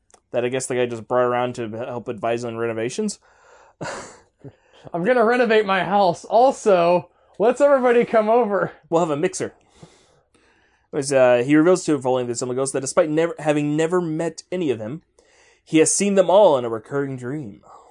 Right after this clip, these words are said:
Speaker 1: He appears to have no prior personal, prior personal knowledge of them, but he's able to predict spontaneous events in the house before they unfold.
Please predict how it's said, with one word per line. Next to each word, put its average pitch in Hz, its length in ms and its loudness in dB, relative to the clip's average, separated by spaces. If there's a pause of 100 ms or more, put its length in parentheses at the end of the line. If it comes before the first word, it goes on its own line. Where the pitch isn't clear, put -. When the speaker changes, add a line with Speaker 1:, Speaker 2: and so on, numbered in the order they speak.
(1120)
Speaker 1:
He 156 100 0
appears 185 240 4
to 190 60 2
have 170 100 2
no 208 160 2
prior 226 240 0
personal, 214 460 -6 (120)
prior 190 260 0
personal 190 500 -6
knowledge 160 360 -4
of 107 100 -10
them, 110 240 -10 (300)
but 131 100 -10
he's 131 140 -4
able 139 140 -2
to 131 80 -6
predict 135 380 -6
spontaneous 202 640 -2
events 196 240 -2
in 196 60 -8
the 160 80 -2
house 180 200 -2
before 117 260 -8
they 110 120 -4
unfold. 107 500 -8